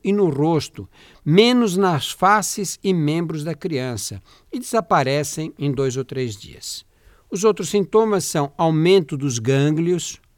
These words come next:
os linfonodos localizados na parte de trás da cabeça, no pescoço, abatimento, irritação e inapetência da criança. A única forma de prevenir a doença é evitar o contato com as pessoas doentes.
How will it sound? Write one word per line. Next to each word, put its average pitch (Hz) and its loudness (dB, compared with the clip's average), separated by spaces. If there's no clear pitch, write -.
os 123 -8
linfonodos 135 -4
localizados 127 -6
na 143 0
parte 147 -4
de 123 -6
trás 160 0
da 143 -4
cabeça, 131 -6
no 202 2
pescoço, 147 -2
abatimento, 165 -2
irritação 190 -2
e 196 2
inapetência 147 -4
da 120 -10
criança. - -14
A 143 0
única 233 2
forma 147 0
de 113 -10
prevenir 131 -4
a 139 -6
doença 165 -2
é 170 -4
evitar 165 -2
o 139 -6
contato 135 -8
com 123 -12
as 113 -12
pessoas 113 -12
doentes. 101 -16